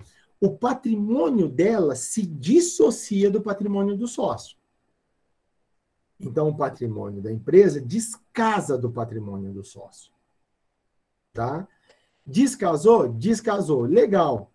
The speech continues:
Qual que é o patrimônio da empresa? O patrimônio da empresa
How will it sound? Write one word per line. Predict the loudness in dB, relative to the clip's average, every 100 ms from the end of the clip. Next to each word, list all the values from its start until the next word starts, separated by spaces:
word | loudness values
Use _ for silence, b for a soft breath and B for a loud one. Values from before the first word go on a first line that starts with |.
| _ _ _ _ _ _ _
Qual | 2 2 0 -6 -12 _
que | -8
é |
o | -6
patrimônio | -6 -8 -6 -8 -8 -12
da | -12
empresa? | -12 -14 -16 -18 _ _ _ _ _ _ _ _ _ _ _ _ _ -8
O | -8
patrimônio | -8 -10 -6 -6 -6 -8
da | -8
empresa | -8 -2 0 0 -2